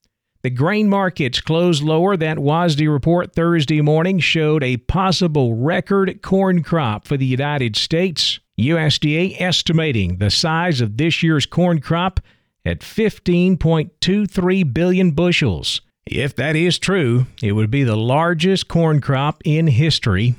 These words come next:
here in the U S. December corn dropped eight cents to close at four sixty-eight a bushel. March corn down seven and a quarter, four eighty-two and three quarters.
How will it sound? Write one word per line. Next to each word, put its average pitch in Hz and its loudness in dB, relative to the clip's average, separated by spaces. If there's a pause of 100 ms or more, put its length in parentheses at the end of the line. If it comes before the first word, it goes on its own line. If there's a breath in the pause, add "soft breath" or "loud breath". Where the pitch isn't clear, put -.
here 113 2
in 120 2
the 120 2
U 123 2
S. 107 -4 (460)
December 117 0
corn 107 0
dropped 123 -2
eight 131 -2
cents 131 -2
to 120 -6
close 131 0
at 107 -6
four 143 0
sixty-eight 135 -2
a 117 -2
bushel. 123 0
March 127 0
corn 135 2
down 131 0
seven 139 -2
and 117 0
a 107 -2
quarter, 127 0 (560 soft breath)
four 147 2
eighty-two 127 0
and 101 2
three 110 0
quarters. 117 -2